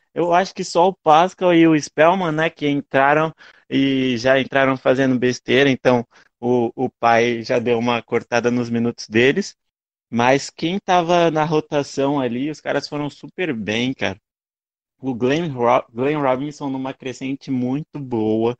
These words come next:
É, Draymond Green não precisa falar nada, né? Cauley Stein, obrigado por ter assinado, <laughs> porque esse cara mandou muito, velho, muito.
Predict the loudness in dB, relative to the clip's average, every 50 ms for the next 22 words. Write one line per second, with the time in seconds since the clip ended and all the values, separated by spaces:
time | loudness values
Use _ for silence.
0 | -10 -20 -20 -20 _ _ _ _ -4 -2 0 0 0 0 -2 -2 -2 -2 -2 0
1 | 0 2 2 2 0 0 -2 0 0 0 0 0 -2 -4 -6 -6 -4 -4 -4 -4
2 | -4 -2 0 0 0 -2 -2 -2 -2 -2 -2 -2 -4 -4 -6 -6 -8 _ _ _
3 | _ _ _ _ _ -2 2 2 4 2 2 0 -4 -6 -4 0 2 2 2 0
4 | -2 -8 _ _ _ _ _ -6 -6 -4 0 0 0 0 2 2 4 4 6 4
5 | 4 2 0 -4 -6 -8 _ _ _ _ _ _ _ _ -6 -6 -6 -6 -2 -2
6 | 0 2 2 0 -2 -2 -2 -2 0 0 2 2 0 0 0 -4 -6 -6 -6 -4
7 | -2 -2 -2 -4 -8 -20 -20 -18 -16 -16 -16 -18 -20 _ _ -6 -6 -6 -8 -6
8 | -4 -2 -2 0 0 -2 -2 -4 -6 -6 0 2 2 4 4 2 0 0 0 2
9 | 2 0 0 0 -2 0 0 2 2 2 0 -2 -6 -6 -4 -4 -4 -4 -4 -4
10 | -4 -2 -2 -2 0 -2 -2 -4 -6 -8 -10 -10